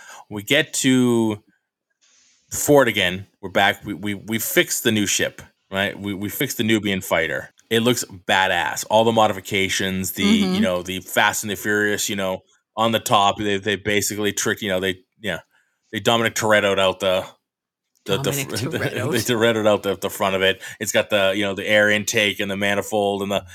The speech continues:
Speaker 1: the, you know what I mean? All, all that stuff was the car. All that stuff was really cool looking.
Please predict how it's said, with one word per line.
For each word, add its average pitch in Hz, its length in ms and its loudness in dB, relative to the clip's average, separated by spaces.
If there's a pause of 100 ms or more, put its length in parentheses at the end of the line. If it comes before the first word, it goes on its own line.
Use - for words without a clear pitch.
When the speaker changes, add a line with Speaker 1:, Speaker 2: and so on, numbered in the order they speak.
(180)
Speaker 1:
the, 104 160 0
you 110 100 -4
know 110 80 0
what 104 80 -2
I 104 40 -4
mean? 101 280 -6
All, 95 120 -2
all 98 180 0
that 95 180 -2
stuff 92 160 -4
was 90 180 -8
the - 140 -16
car. 92 180 -6
All 98 180 0
that 92 100 0
stuff 87 140 -6
was 107 280 -12
really 123 240 4
cool 104 240 -2
looking. 95 380 -6